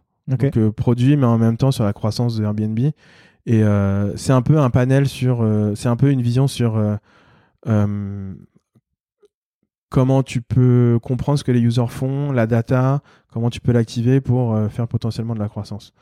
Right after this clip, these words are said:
Speaker 2: Je trouvais ça hyper intéressant parce que ça te sort un peu de ton point de vue design où tu fais de l'interface et t'arrives à comprendre, ok, à quoi servent les interfaces que je fais.
Speaker 1: Hmm.
Speaker 2: Euh, et après, il y en a peut-être, euh, alors il y en a deux. C'est, euh,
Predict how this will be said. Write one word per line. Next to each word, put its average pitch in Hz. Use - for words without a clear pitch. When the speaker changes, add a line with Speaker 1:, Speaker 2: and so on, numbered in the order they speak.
Speaker 2:
Je -
trouvais 143
ça 156
hyper 151
intéressant 151
parce 147
que 127
ça 120
te -
sort 151
un 127
peu 143
de 127
ton 120
point 123
de 123
vue 123
design 135
où 123
tu 127
fais 127
de 123
l'interface 120
et 117
t'arrives 120
à 117
comprendre, 131
ok, 120
à 117
quoi 156
servent 135
les 120
interfaces 113
que 113
je 131
fais. 151
Speaker 1:
Hmm. 143
Speaker 2:
Euh, 110
et 117
après, 156
il 170
y 147
en 110
a 104
peut-être, -
euh, 107
alors 110
il 113
y -
en 110
a 107
deux. 143
C'est, 123
euh, 107